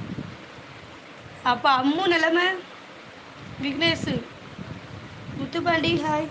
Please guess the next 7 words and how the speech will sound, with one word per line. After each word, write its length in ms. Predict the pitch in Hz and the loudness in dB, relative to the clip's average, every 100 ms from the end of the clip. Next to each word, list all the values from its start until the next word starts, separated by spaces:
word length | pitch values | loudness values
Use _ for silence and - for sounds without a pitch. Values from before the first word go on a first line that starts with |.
| - - - - - - - - - - - - - - - - - - - - - - - - - - - - - - - | -8 -14 -14 -16 -18 -18 -18 -18 -18 -16 -16 -16 -14 -14 -16 -16 -16 -16 -16 -16 -16 -16 -16 -16 -16 -16 -16 -16 -18 -18 -10
நான் 340 | 269 262 262 269 | -4 0 2 2
நலம், 360 | 262 269 285 | 0 0 0
நீங்கள்? 640 | 294 285 285 285 285 277 262 | 0 -2 -2 -4 -2 -2 0
நானும் 280 | 277 302 294 | 0 0 0
நலம், 320 | 254 254 269 | -2 -2 -2
நலம், 380 | 262 262 262 269 | 0 -2 -2 -4
நலம். 420 | 247 254 262 | -4 -4 -4